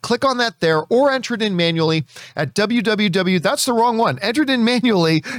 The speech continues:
at W W W dot stream elements dot com slash movie blog T V slash tip. You'll be getting your question read on a show if, of course, we deem your question appropriate to be used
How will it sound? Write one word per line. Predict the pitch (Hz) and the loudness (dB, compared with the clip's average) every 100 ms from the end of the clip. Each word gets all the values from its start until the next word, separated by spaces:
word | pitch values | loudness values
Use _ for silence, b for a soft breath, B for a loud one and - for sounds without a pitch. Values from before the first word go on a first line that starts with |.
| 190 | -6
at | - 170 | -4 -2
W | 202 240 254 | 0 0 0
W | 226 233 | 0 0
W | 196 208 208 | 0 -2 0
dot | 185 185 | 0 0
stream | - 220 233 | 0 0 2
elements | 220 208 196 | 0 0 -2
dot | - 190 180 | 0 -2 -2
com | 180 175 175 | 0 0 0
slash | - 165 156 - | -2 -2 -2 0
movie | 190 214 | 0 2
blog | 196 180 175 170 | 0 2 2 0
T | - 175 | -2 -2
V | 147 147 143 131 B B B | 0 0 0 -4 B B B
slash | - 160 147 139 - | -4 -2 -2 -2 -4
tip. | - 135 - B B | -4 -4 -6 B B
You'll | - 233 | -4 -2
be | 247 | 0
getting | 311 330 | 0 0
your | 294 | -2
question | 208 233 226 208 | -2 -2 -2 0
read | 185 185 | 0 0
on | 170 | 0
a | |
show | 143 - 165 143 | 0 0 0 0
if, | - 254 240 | -2 -2 -2
of | 196 | -2
course, | 202 185 - | -2 0 -2
we | 185 | -2
deem | 165 175 185 | 0 0 0
your | 165 | 0
question | - 170 156 151 | 0 -2 -2 -4
appropriate | 131 - 247 285 196 147 | -6 -2 -2 0 -2 -2
to | - | -2
be | 139 | 0
used | 135 | 0